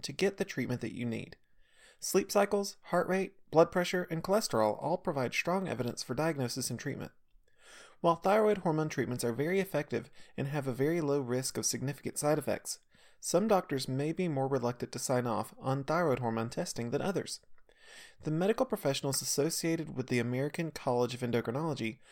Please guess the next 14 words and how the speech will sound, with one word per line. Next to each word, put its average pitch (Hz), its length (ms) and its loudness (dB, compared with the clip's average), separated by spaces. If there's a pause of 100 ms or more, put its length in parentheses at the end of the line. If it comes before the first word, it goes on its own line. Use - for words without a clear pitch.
(240)
believe 143 240 4
that 127 140 -4
all 160 200 0
patients 147 480 -4
that - 120 -6
suspect - 460 -2
thyroid 165 300 2
issues 113 400 -4
should - 240 -2
get 202 160 -2
tested 127 360 -2
for 117 80 -2
thyroid 107 320 4
disorders. 127 540 -4